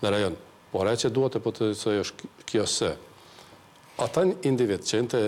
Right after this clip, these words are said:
përfshirë në krim të organizuar, as në veri nuk kanë të ardhme, as politike, as nuk mund të ndikojnë,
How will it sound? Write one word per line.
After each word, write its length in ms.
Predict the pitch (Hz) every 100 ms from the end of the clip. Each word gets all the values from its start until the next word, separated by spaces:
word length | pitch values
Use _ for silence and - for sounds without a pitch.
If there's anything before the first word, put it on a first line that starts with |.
| 101
përfshirë 400 | 98 - 165 139
në 80 | 113
krim 160 | 123
të 80 | 110
organizuar, 440 | 107 110 101 104 -
as 220 | 135 139
në 80 | 131
veri 220 | 120 120
nuk 400 | 104 104 113 151
kanë 280 | - 127 117
të 80 | 113 113
ardhme, 460 | 120 117 104 101 87 - - - - - - -
as 180 | - 139
politike, 680 | - 139 135 143 139 143 151 139 - -
as 160 | 117 143
nuk 160 | 135
mund 220 | 131 127
të 80 | 127
ndikojnë, 460 | 120 117 - 143 143